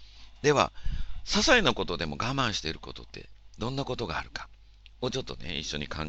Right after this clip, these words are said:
えていきましょう。例えばこんな問いかけをしたら、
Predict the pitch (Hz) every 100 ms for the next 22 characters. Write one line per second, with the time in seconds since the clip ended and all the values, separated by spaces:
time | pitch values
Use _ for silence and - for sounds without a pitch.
0 | 76 69 - 60 53 - - 71 69 -
1 | 71 - - - - - - - - -
2 | - - - - - - - - - -
3 | - - - - - 165 226 160 - 143
4 | 156 160 151 143 - 151 147 143 127 -
5 | 117 117